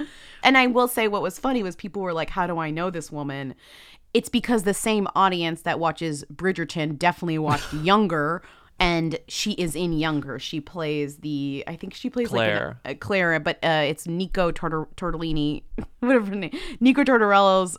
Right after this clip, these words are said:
Speaker 1: uh, girlfriend from one of the later seasons.
Speaker 2: You sort of, I mean, there's something a little meta about her because she's so obvious that that's kind of her plot line where it's like, she's the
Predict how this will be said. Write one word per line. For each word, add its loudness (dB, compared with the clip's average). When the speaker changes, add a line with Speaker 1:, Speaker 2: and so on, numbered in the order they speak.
Speaker 1:
uh, 4
girlfriend -4
from -2
one -4
of -4
the -2
later -2
seasons. -14
Speaker 2:
You -2
sort 2
of, -6
I -2
mean, -2
there's -2
something -6
a 2
little -2
meta 0
about -2
her -2
because -4
she's -8
so 0
obvious 0
that -2
that's 2
kind 0
of -2
her -6
plot 0
line 0
where -2
it's -10
like, -6
she's -4
the -8